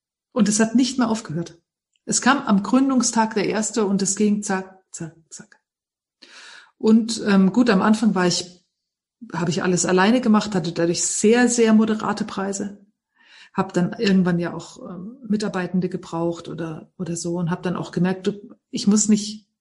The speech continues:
meine Preise, also als Aufwandsentschädigung gestalten. Ich, das, es war kein Thema für die Leute, dafür auch einen guten Preis zu bezahlen. Weil das, weil das Kundenerlebnis einfach gepasst hat. Ich denke, das ist einfach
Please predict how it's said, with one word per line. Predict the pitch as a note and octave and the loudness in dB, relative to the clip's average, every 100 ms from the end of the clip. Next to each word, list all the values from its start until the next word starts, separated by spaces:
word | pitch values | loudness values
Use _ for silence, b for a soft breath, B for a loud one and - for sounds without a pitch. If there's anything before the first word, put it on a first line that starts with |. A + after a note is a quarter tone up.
| _ _ _ _ _ | _ _ _ _ _
meine | F#3+ F#3 | 2 2
Preise, | F#3 - F3+ F3+ F3+ F3 - _ _ _ _ | 0 -2 0 0 0 -4 -10 _ _ _ _
also | F3 F3 | -8 -6
als | E3+ - | -6 -6
Aufwandsentschädigung | F#3 F#3+ F3+ - F#3 G3+ F#3+ G3 F#3 | -4 0 0 0 0 0 0 -2 -4
gestalten. | F#3+ - F#3 - G3 | -4 -6 -8 -8 -10
Ich, | - - _ | -12 -20 _
das, | F#3+ - - B B B B B B _ | -6 -6 -6 B B B B B B _
es | G#3 G3 | -4 -2
war | |
kein | G3 G#3+ | 2 2
Thema | G#3+ A#3+ F#3+ | 4 4 2
für | - G3+ | 0 0
die | F3+ | 2
Leute, | F3 F3 E3+ F3+ | 2 0 -2 -4
dafür | F3 - F#3 F#3 | -4 -2 -2 -4
auch | F#3 | -4
einen | F3+ | -2
guten | A3 B3+ | -2 -4
Preis | - E3+ E3+ | -6 -4 -4
zu | - | -6
bezahlen. | F3+ F3 F#3+ F3+ F3+ _ _ _ _ _ _ _ B G#3+ | -8 -10 -10 -10 -14 _ _ _ _ _ _ _ B -14
Weil | G3 F3 G#3 A#3 B3 B3+ C#4 - | -6 2 4 4 4 0 -8 -4
das, | G#3+ - C4 - - A3 G#3+ | -2 -2 -6 -12 -18 -18 -4
weil | G3 | 0
das | G3+ - | 0 2
Kundenerlebnis | C4 C4+ G3+ G3 G3+ F#3 | 2 4 4 4 2 2
einfach | - G3+ G3 | 2 0 0
gepasst | - - A3 A3 | -4 -2 -2 0
hat. | F#3+ | -2
Ich | F#3 - | -2 -2
denke, | G3 | -2
das | G#3 G#3 | -2 -2
ist | G#3 | -4
einfach | G#3+ G#3+ F#3+ | -4 -6 -6